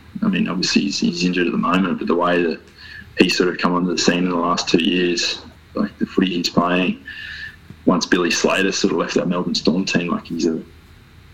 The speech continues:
he's an exciting guy to watch, and he's got a bit of, um, presence and,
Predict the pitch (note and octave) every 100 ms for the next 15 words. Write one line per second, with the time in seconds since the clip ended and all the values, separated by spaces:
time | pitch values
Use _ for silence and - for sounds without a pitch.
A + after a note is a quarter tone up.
0 | - F#2+ F#2 F2 - F#2 F#2 F2+ F2 E2
1 | D#2+ F#2+ - G2 E2+ E2 F#2 E2+ F2+ D#2+
2 | E2+ E2+ E2 D#2 - - F2+ F#2+ F#2 -
3 | - E2 - -